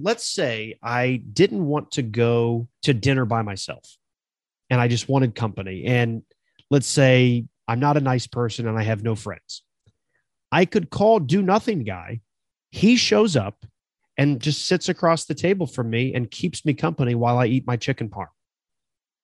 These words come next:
And if he, if I want him to speak,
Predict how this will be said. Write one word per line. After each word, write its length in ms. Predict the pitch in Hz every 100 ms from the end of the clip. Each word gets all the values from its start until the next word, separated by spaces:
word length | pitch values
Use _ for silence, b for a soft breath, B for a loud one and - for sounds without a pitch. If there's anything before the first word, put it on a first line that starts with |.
| _ _ 1077 - 1077
And 260 | 185 165 - _ b b _ -
if 160 | 165 151
he, 180 | 151 151
if 340 | 151 - - _
I 160 | 120 123
want 300 | 113 123 123
him 180 | 147 151
to 100 | 151
speak, 420 | - 165 208